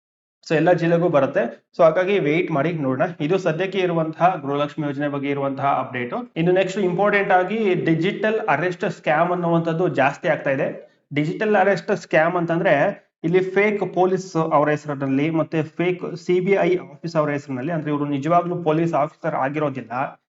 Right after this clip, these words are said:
So ಅವರ ಹೆಸರಿನಲ್ಲಿ ಕಾಲ್ ಮಾಡಿ ನಿಮ್ಮ ಹೆಸರಿನಲ್ಲಿ ಒಂದು ಪಾರ್ಸೆಲ್ ಬಂದಿದೆ, ಅದರಲ್ಲಿ ಡ್ರಗ್ಸ್ ಇದೆ, so ಮಾದಕ ವಸ್ತು ಇದೆ ಅಂತ ಎದುರಿಸಿ, ಬೇರೆ ಬೇರೆ ಕಾರಣಗಳಿನ್-, ಆ, ಕಾರಣಗಳನ್ನ ಕೊಟ್ಟು ಎದುರಿಸಿ,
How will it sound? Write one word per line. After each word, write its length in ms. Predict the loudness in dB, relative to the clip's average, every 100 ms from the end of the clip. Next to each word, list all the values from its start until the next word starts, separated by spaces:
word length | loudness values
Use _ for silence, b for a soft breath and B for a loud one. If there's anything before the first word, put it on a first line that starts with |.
| _ _ -2
So 80 | 2
ಅವರ 220 | 2 4
ಹೆಸರಿನಲ್ಲಿ 800 | 2 2 -2 -4 -2 -2 -4 -2
ಕಾಲ್ 320 | 2 4 4 2
ಮಾಡಿ 640 | -2 -2 -4 -6 -14 _ -6
ನಿಮ್ಮ 220 | -2 2 4 4 2
ಹೆಸರಿನಲ್ಲಿ 580 | -4 -4 -2 0 0 0
ಒಂದು 220 | -2 -4
ಪಾರ್ಸೆಲ್ 420 | 0 0 0 -2
ಬಂದಿದೆ, 280 | 0 0 0
ಅದರಲ್ಲಿ 360 | 0 -2 -2 -4
ಡ್ರಗ್ಸ್ 400 | -2 -4 -4 -8
ಇದೆ, 460 | -2 -2 -2 -8 _ _
so 80 | -2
ಮಾದಕ 400 | 0 2 0 0
ವಸ್ತು 340 | -2 -4 -4 -4
ಇದೆ 140 | -4
ಅಂತ 160 | -4 -4
ಎದುರಿಸಿ, 540 | -4 -4 -6 -6 -6 -4
ಬೇರೆ 280 | -2 -2
ಬೇರೆ 160 | -2 -2
ಕಾರಣಗಳಿನ್-, 720 | -2 -2 -2 -4 -4 -6 -6
ಆ, 140 | -4 -4
ಕಾರಣಗಳನ್ನ 640 | 0 0 0 0 0 -2
ಕೊಟ್ಟು 340 | -4 -6 -6
ಎದುರಿಸಿ, 760 | -6 -4 -4 -4 -6 -8 -10